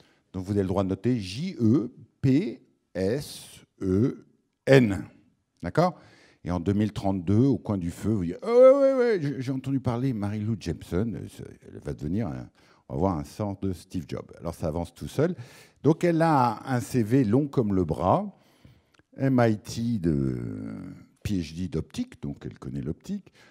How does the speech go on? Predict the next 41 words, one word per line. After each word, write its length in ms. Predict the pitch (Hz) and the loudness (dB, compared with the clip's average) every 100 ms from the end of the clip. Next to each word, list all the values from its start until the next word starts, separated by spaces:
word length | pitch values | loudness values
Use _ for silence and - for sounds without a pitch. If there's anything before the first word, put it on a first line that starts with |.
| _ | _
travaille 300 | - 80 78 | -8 -4 -4
chez 140 | - 87 | -4 -6
Intel, 420 | 90 - 170 160 | -4 -4 -2 0
M 200 | 90 85 | 0 -2
I 80 | 78 | -4
T 200 | - 78 | -8 -8
Media 340 | 71 64 87 | -8 -4 -2
Lab. 340 | 139 180 165 - - - _ _ _ - | 0 -2 -6 -14 -20 -20 _ _ _ -16
Vous 80 | |
connaissez 420 | 82 104 98 - 104 | -6 -4 -4 -4 -6
ce 220 | - 95 | -4 -6
sigle, 400 | - 170 165 92 | -6 -8 -6 -6
One 400 | 85 107 139 123 | -2 0 2 2
Laptop 480 | 107 - 117 95 - | 0 2 -2 0 -4
per 140 | 85 | -4
Child, 480 | - 151 165 185 147 | -4 -4 -4 -6 -8
donc 220 | 104 104 | -8 -10
c'est 160 | - 90 | -4 -2
elle 140 | 107 | -2
qui 120 | - | -6
fait 160 | 85 107 | -8 -4
le 120 | 85 | -2
laptop 460 | 80 82 - 95 - | -2 -4 -4 -4 -2
à 60 | |
deux 160 | 76 80 | -4 -4
cents 400 | - - 78 71 _ _ _ | -4 -6 -6 -8 _ _ _
dollars 480 | 73 87 85 80 - | -6 -2 0 -2 -4
qu'on 220 | - 76 | -8 -8
distribue 420 | 71 73 - 67 | -8 -12 -12 -8
en 100 | 71 | -6
Afrique, 460 | 78 - 214 - - | -6 -6 -10 -10 -14
donc 200 | - - | -12 -12
start-upeuse, 680 | - 135 - - - 147 165 - - - - | -10 -10 -8 -10 -4 -2 -2 -6 -20 -20 -12
Pixel 400 | - - - 87 76 | -12 -8 -4 -4 -2
Q 180 | 76 | -4
L, 220 | 80 104 104 | -2 -2 -4
Solforis, 640 | - 85 - 73 65 123 - | -2 -2 -2 -6 -4 -6 -6
Google 460 | 120 131 92 76 69 | -4 0 0 0 -2
X, 180 | - - - | -8 -16 -8
Facebook, 720 | 233 240 107 104 143 - - - - _ _ | -2 -2 0 0 -2 -2 -6 -6 -8 _ _
Facebook, 600 | - 151 101 76 98 | 0 0 0 -4 -4